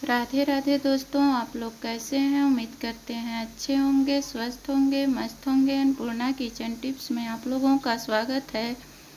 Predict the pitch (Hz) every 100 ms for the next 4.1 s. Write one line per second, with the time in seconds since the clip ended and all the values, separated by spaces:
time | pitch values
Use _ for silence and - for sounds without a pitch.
0 | - - - - - - 233 233 262 285
1 | - 226 226 - 277 269 233 240 - 240
2 | 233 233 226 226 226 269 285 - - 240
3 | 233 277 269 240 226 - 277 294 247 233